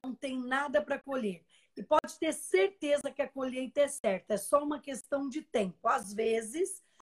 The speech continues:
nós não colhemos no prazo que nós gostaríamos. Mas é importante a gente plantar e dar continuidade. A coisa mais difícil que tem na vida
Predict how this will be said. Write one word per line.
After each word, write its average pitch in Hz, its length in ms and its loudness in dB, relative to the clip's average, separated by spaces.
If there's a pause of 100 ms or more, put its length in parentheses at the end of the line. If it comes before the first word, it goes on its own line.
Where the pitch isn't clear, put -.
(140)
nós 240 280 2
não 330 220 0
colhemos 262 600 -4
no 220 140 -4
prazo 247 540 0
que 247 160 -14
nós 240 260 -6
gostaríamos. 196 840 -8 (400)
Mas 240 280 -2
é 262 120 -2
importante 254 1120 -4 (320)
a 220 120 4
gente 269 380 -2 (100)
plantar 240 600 4
e 233 40 -4
dar 233 280 0
continuidade. 262 1080 -6 (220)
A 262 80 -4
coisa 370 320 2
mais 359 500 0
difícil 294 600 -4
que 214 140 -10
tem 208 220 2
na 180 160 -2
vida 208 460 0